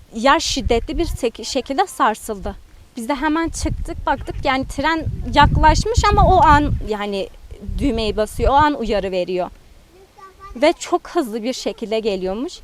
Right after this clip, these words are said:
Annemi çarptığında annem hani uçmuş resmen. Oradan hani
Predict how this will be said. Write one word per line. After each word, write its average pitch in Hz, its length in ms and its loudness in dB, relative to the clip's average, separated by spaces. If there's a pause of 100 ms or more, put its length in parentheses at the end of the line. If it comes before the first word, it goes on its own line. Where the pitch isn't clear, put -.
(220)
Annemi 277 360 0
çarptığında 381 640 2
annem 302 460 2
hani 277 240 0
uçmuş - 480 -4
resmen. 196 500 -4 (960)
Oradan 311 540 0
hani 285 300 4